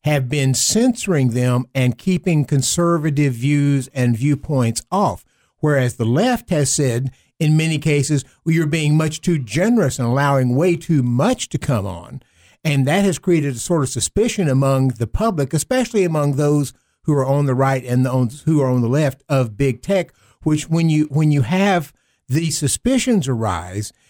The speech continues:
then it raises sometime-, I mean, it, it raises a lot of concerns. They may be valid or not valid, but you had this sort of suspicion that's arising. And then more recently, we found out that, in fact, that, that with le-, at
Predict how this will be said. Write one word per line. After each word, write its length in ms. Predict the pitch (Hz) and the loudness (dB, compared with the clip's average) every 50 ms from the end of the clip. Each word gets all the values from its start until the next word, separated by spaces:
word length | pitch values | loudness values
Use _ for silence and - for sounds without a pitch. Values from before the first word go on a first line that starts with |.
| _ _ _ - | _ _ _ -4
then 140 | 139 170 170 | -2 0 0
it 180 | 165 151 135 | 0 0 0
raises 540 | 151 170 180 185 180 175 139 165 151 131 - - _ | 0 0 2 2 2 2 0 0 0 0 -2 -6 _
sometime-, 540 | - - - 170 151 156 143 160 160 151 117 | -8 -4 -2 0 0 0 0 0 0 0 0
I 80 | 127 131 | -2 -2
mean, 100 | 135 131 | -2 -2
it, 100 | 151 143 - | -4 -4 -2
it 120 | 143 147 139 | -2 -2 0
raises 320 | 160 165 165 131 135 135 | 0 0 0 -2 -4 -4
a 80 | 131 135 | -2 0
lot 160 | 135 135 120 | 0 0 0
of 80 | 113 | -2
concerns. 640 | - 117 107 - - - 233 240 208 170 165 156 - - _ _ _ _ _ - | -2 -4 -4 -2 -2 0 0 2 2 2 0 -2 -4 -8 _ _ _ _ _ -14
They 320 | 147 135 - 160 156 156 | -14 -8 -4 -2 0 0
may 160 | 156 151 156 | 2 2 2
be 160 | 151 139 135 | 2 0 0
valid 400 | 123 135 143 143 143 143 139 131 - - | 0 0 0 2 2 0 0 -2 -2 -2
or 220 | 123 123 123 - _ - | -2 -2 -2 -4 _ -2
not 320 | 120 127 143 190 214 160 | 0 2 2 0 -2 -4
valid, 400 | 117 110 90 87 101 110 123 117 | -4 -6 -6 -4 -2 -2 -2 -2
but 180 | 131 131 - 156 | -4 -4 -2 0
you 80 | 143 | 0
had 240 | 117 156 170 170 156 | 0 0 0 0 0
this 160 | 151 147 - | 0 -2 0
sort 180 | - 175 156 135 | 0 0 0 0
of 100 | 120 - | -2 -4
suspicion 580 | - - - - - 240 254 233 - 226 175 | -6 -6 -8 -6 -2 -2 -2 0 0 -2 -2
that's 180 | 139 123 - - | -2 -2 -2 -2
arising. 540 | 127 120 113 110 104 104 98 110 123 123 - - _ _ _ _ _ - | -2 0 0 0 -2 -4 -4 -2 -2 -2 -2 -4 _ _ _ _ _ -4
And 180 | 147 143 147 147 | -2 0 2 2
then 220 | 143 139 139 135 | 2 2 2 2
more 280 | 135 143 139 135 131 131 | 2 2 2 2 2 2
recently, 440 | 143 208 254 240 - 247 160 131 | 2 2 2 0 0 -4 -6 -4
we 180 | 123 123 131 123 | -2 0 0 0
found 460 | 113 - 147 131 127 117 113 110 110 | -2 -2 -2 0 0 0 -2 -2 -2
out 380 | 135 196 240 220 135 - - _ _ _ _ _ _ _ - | 0 0 0 0 -2 -4 -8 _ _ _ _ _ _ _ -6
that, 200 | 135 143 139 131 | -2 -2 0 0
in 140 | 123 123 127 | 0 -2 -2
fact, 460 | - - 131 113 117 117 - - - | -2 -4 -4 -4 -4 -6 -10 -10 -8
that, 220 | 139 131 120 - _ _ _ _ | -6 -4 -4 -6 _ _ _ _
that 320 | _ - 131 131 131 117 123 | _ -12 -8 -6 -6 -6 -6
with 140 | 135 123 131 | -8 -4 -2
le-, 140 | 147 160 156 | 0 0 0
at 100 | 151 | 0